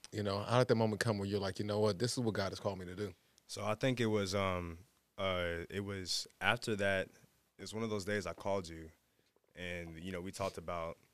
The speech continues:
Speaker 2: I think, just the whole relationship and where that happened. But it was, I think God was preparing me for something else, which he was,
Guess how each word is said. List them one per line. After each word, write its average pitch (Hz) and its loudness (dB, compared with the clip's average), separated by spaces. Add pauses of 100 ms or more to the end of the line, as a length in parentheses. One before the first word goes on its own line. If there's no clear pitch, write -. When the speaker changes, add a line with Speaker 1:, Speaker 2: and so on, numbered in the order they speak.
(240)
Speaker 2:
I 90 -12
think, 87 -12
just 87 -12
the 85 -10
whole 82 -8 (160)
relationship 85 -12
and 82 -12
where 82 -8
that 82 -6
happened. 82 -10
But 87 -12 (100)
it 87 -8
was, 90 -8 (580)
I 95 -6
think 98 -4
God 98 2
was 92 -6
preparing 95 -6
me 95 -6
for 90 -10
something 92 -6
else, 101 -2
which 98 -2
he 110 2
was, 92 0